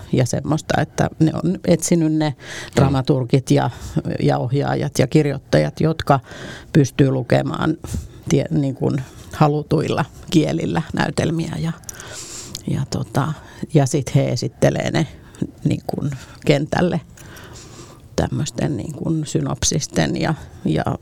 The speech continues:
Speaker 1: mu-, muitten esittelyjen muodossa. Ja S K R sitä sit vähän tukee
Speaker 2: Joo.
Speaker 1: niinku rahallisesti, et mekin saatiin sitten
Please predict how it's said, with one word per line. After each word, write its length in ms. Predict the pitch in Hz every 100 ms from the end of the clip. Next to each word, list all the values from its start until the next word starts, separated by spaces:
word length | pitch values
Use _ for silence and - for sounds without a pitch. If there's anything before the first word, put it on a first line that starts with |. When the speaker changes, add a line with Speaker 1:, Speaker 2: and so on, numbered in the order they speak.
| 185
Speaker 1:
mu-, 240 | 180 -
muitten 480 | 165 147 147 - 165
esittelyjen 600 | 165 - - 175 185 190
muodossa. 580 | 196 196 185 175 - 202 - - - - - - -
Ja 380 | 156 143 139 135 -
S 100 | -
K 40 | 151 139
R 80 | 151
sitä 380 | - 139 - 147
sit 200 | - - -
vähän 220 | 139 139 -
tukee 480 | 143 - - - 156 - - - - - - -
Speaker 2:
Joo. 220 | 107 78 - 165
Speaker 1:
niinku 280 | 143 -
rahallisesti, 720 | 139 143 139 135 - - - -
et 120 | -
mekin 240 | 147 -
saatiin 520 | - - - - -
sitten 380 | - - - -